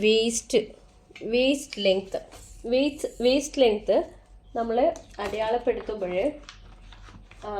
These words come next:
ശ്രദ്ധിക്കണം, നമ്മൾ ഈ, ഇവിടെ നിന്ന് ഈ ഒരു ടോപ്പ് സൈഡിൽ നിന്ന് നമുക്ക്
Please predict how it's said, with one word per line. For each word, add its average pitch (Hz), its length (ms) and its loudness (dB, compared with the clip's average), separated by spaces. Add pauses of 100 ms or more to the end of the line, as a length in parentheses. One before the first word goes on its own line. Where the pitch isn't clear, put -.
(720)
ശ്രദ്ധിക്കണം, 220 560 -2 (600)
നമ്മൾ 262 160 4 (100)
ഈ, - 20 0 (240)
ഇവിടെ 247 300 6
നിന്ന് 175 180 0 (1800)
ഈ - 20 6 (200)
ഒരു 233 120 6 (120)
ടോപ്പ് 196 340 4
സൈഡിൽ 226 340 6 (120)
നിന്ന് 175 260 4 (1080)
നമുക്ക് 262 280 -4